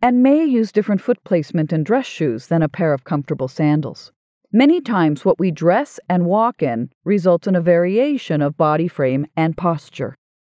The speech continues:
Whatever you wear, keep in mind how that choice is going to affect your movement and your frame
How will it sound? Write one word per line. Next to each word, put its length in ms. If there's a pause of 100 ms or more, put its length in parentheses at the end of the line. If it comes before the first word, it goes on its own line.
Whatever 340
you 200
wear, 600
keep 260
in 140
mind 460
how 180
that 220
choice 480
is 100
going 260
to 140
affect 380
your 120
movement 500
and 140
your 140
frame 580